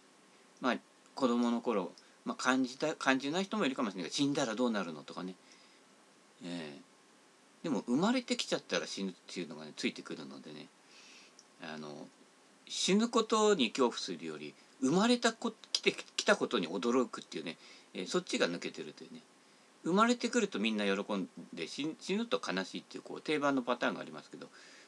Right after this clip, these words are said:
生まれたことが悲しいっていうのもね、あってもいいんじゃないかとね。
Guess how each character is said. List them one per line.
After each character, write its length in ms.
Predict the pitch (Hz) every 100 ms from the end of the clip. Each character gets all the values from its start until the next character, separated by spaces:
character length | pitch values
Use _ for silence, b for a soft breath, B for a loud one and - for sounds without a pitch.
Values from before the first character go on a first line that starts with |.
| B
生 120 | 123
ま 180 | 156 247
れ 100 | 285
た 160 | 277 277
こ 100 | 254
と 120 | 247
が 120 | 127
悲 220 | - 113 -
し 160 | -
い 20 |
っ 40 | 139
て 80 | 85
い 40 |
う 40 |
の 80 | 80
も 80 | 73
ね、 160 | 78 - - B B B B - _
あ 80 | 147
っ 80 | -
て 100 | -
も 100 | 98
い 20 |
い 20 |
ん 40 |
じ 60 | -
ゃ 40 |
な 100 | -
い 40 | -
か 100 | -
と 100 |
ね。 60 | -